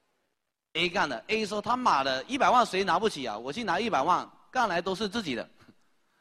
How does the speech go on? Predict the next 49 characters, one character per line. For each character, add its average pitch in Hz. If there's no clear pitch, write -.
到 220
时 202
候 208
他 190
就 208
离 185
我 196
而 151
去， 185
自 220
己 135
去 151
干 196
了， 123
对 185
还 135
不 131
对？ 131
所 -
以 160
大 170
家 156
记 160
住， 143
钱 143
不 208
值 139
钱， 110
人 143
比 123
钱 123
值 120
钱。 107
谁 185
干 254
活， 151
谁 147
应 160
该 156
多 180
拿 127
一 135
点。 131
有 117
没 147
有 170
听 175
懂 151
了？ 101